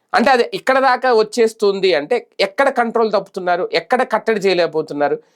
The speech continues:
ఎక్కడ గీత దాటుతుంటే అడ్డుకట్ట వేయలేకపోతున్నారు. ఇది ఇప్పుడు చంద్రబాబు నాయుడు గారి రాజకీయ అనుభవానికి ఒక సవాలుగా మారింది. అలాగని చెప్పి పైన అధినేతలు ఇద్దరు కరెక్ట్గా ఉంటే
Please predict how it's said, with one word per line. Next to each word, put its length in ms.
ఎక్కడ 360
గీత 380
దాటుతుంటే 880
అడ్డుకట్ట 400
వేయలేకపోతున్నారు. 800
ఇది 320
ఇప్పుడు 480
చంద్రబాబు 560
నాయుడు 340
గారి 400
రాజకీయ 880
అనుభవానికి 800
ఒక 200
సవాలుగా 520
మారింది. 380
అలాగని 340
చెప్పి 500
పైన 240
అధినేతలు 540
ఇద్దరు 220
కరెక్ట్గా 480
ఉంటే 420